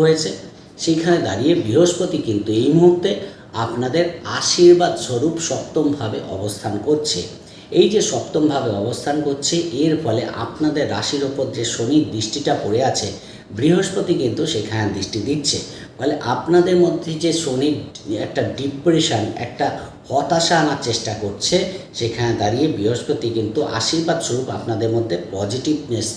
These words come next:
আনারও চেষ্টা করবে। ফলে সেই দিক থেকে কিন্তু বৃহস্পতির অবস্থান আপনাদের জন্য অতীব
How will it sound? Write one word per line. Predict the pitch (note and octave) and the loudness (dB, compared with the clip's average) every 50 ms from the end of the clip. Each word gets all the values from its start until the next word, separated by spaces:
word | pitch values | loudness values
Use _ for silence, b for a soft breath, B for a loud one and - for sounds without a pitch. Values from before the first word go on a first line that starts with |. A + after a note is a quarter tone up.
| - - - | -12 -12 -8
আনারও | G2+ G#2 A2 A2+ A#2 C3+ D#3+ D#3+ - | -6 -4 -2 -2 -2 -2 -4 -4 -4
চেষ্টা | G#2+ - - - G#2+ F#2+ - - | -6 -6 -6 -8 -8 -8 -2 0
করবে। | A#2 A2+ G2+ - - - - B B B B B B B B B | 2 2 2 0 -4 -10 -12 B B B B B B B B B
ফলে | C#3+ D#3+ D#3+ D#3+ | -2 0 0 2
সেই | E3 E3+ F3 F3+ | 2 0 2 2
দিক | F#3 E3+ - | 0 0 2
থেকে | F3+ E3+ D#3 - D3 | 2 2 2 2 0
কিন্তু | C#3 C3 B2+ - G#2 - | 0 0 0 0 -2 0
বৃহস্পতির | A2 A2 C3 D3+ D3+ - - D3+ - - C#3 A#2 | 0 2 4 4 4 2 0 -2 -2 0 0 0
অবস্থান | A2+ G#2+ A2 A#2+ A2 - - E3 D#3 D#3 D3+ - - G#2+ | 0 0 0 -2 -4 -4 -2 0 0 0 0 -2 -4 -6
আপনাদের | G2+ - A#2 A2+ G#2+ G#2+ A2 G#2 - | -6 -4 -2 -2 0 0 -2 0 0
জন্য | A#2 A2+ A#2 A#2 A#2 A#2+ C#3 | 0 0 0 0 -2 -4 -4
অতীব | C3+ - - F#3 F3+ | -4 -4 -4 -4 0